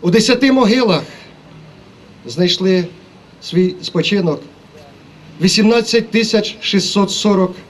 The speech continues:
бердичівлян, розстріляних п'ятнадцятого і шістнадцятого вересня. На військовому кладовищі, на військовому секторі нашого кладовища тридцять дві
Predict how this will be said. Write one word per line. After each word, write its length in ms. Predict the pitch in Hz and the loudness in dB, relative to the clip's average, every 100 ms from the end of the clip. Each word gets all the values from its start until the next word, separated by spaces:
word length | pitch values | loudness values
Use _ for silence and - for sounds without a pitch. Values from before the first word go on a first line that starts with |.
| - - | -20 -4
бердичівлян, 680 | 151 160 175 180 180 185 180 | -2 0 0 2 2 2 2
розстріляних 600 | 160 - 175 180 170 165 - - | -2 0 0 2 0 -2 -4 -6
п'ятнадцятого 880 | 156 156 165 175 - 160 156 156 156 - | -6 -2 -2 -2 -6 -6 -4 -4 -4 -8
і 80 | 151 | -10
шістнадцятого 920 | 151 143 147 151 147 151 - 139 139 - - - - | -6 -6 -4 -6 -6 -10 -8 -8 -8 -10 -20 -20 -16
вересня. 500 | 120 143 127 - 117 104 - - - - - - - - - - - | -6 -6 -6 -10 -14 -14 -18 -20 -20 -20 -20 -20 -20 -20 -20 -14 -2
На 100 | 180 | 0
військовому 540 | 220 - 269 262 247 | 0 0 0 2 0
кладовищі, 800 | 247 220 233 247 - - 180 143 - - - - - - - - - - | 0 2 2 2 0 -2 -2 -4 -8 -20 -20 -20 -20 -20 -20 -20 -20 -12
на 80 | 160 | -2
військовому 440 | 180 - 226 220 208 | 0 2 2 4 2
секторі 640 | 226 214 - 208 196 170 - 165 | 0 -2 0 0 0 -2 -6 -2
нашого 420 | 185 170 196 185 | -2 0 0 0
кладовища 720 | 190 175 190 214 - - 151 120 113 - - - - - - - - - | -2 0 2 2 0 -2 -4 -6 -14 -20 -20 -20 -20 -20 -20 -20 -18 -2
тридцять 540 | 202 240 - 220 165 | 0 0 0 0 0
дві 280 | 147 214 220 | 0 0 0